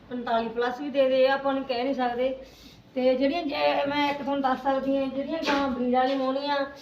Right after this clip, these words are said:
ਉਹਨਾਂ ਦੇ ਆਹ ਮਾਸ ਨਹੀਂ ਭਰਿਆ ਹੋਊਗਾ, ਹੱਡ ਨਿਕਲੇ ਹੋਣੇ ਚਾਹੀਦੇ ਆ। ਜਿਹੜੀ ਗਾਂ ਦੀ ਬਰੀਡ ਵਾਲੀ ਦੁੱਧ ਵਾਲੀ, ਦੁੱਧ ਵਾਲੀ ਪਸੂ। ਤੇ ਬਾਈ ਇਹ, ਇਹਦੇ ਦੰਨ ਇਕੱਠੇ ਹੀ ਆਪਾਂ ਸੈਕਰੋ ਕਰਕੇ ਤੇ ਇਕੱਠੇ ਹੀ ਆਪਾਂ ਸੀਮਨ ਲਵਾਈ ਸੀਗੀ ਇਹਨਾਂ ਦੇ,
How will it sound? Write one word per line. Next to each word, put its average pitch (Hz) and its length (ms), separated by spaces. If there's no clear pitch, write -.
ਉਹਨਾਂ 302 300
ਦੇ 359 120
ਆਹ 339 300
ਮਾਸ 285 220
ਨਹੀਂ 262 160
ਭਰਿਆ 262 260
ਹੋਊਗਾ, 208 300
ਹੱਡ 277 160
ਨਿਕਲੇ 285 340
ਹੋਣੇ 294 260
ਚਾਹੀਦੇ 277 360
ਆ। 320 40
ਜਿਹੜੀ 277 280
ਗਾਂ 254 200
ਦੀ 247 80
ਬਰੀਡ 226 280
ਵਾਲੀ 208 240
ਦੁੱਧ 214 280
ਵਾਲੀ, 233 200
ਦੁੱਧ 208 260
ਵਾਲੀ 262 140
ਪਸੂ। 220 320
ਤੇ 262 100
ਬਾਈ 277 180
ਇਹ, 311 420
ਇਹਦੇ 302 300
ਦੰਨ 302 280
ਇਕੱਠੇ 302 540
ਹੀ 330 60
ਆਪਾਂ 302 260
ਸੈਕਰੋ 285 400
ਕਰਕੇ 269 380
ਤੇ 269 160
ਇਕੱਠੇ 247 320
ਹੀ 349 80
ਆਪਾਂ 294 240
ਸੀਮਨ 262 300
ਲਵਾਈ 240 260
ਸੀਗੀ 233 220
ਇਹਨਾਂ 285 240
ਦੇ, 349 120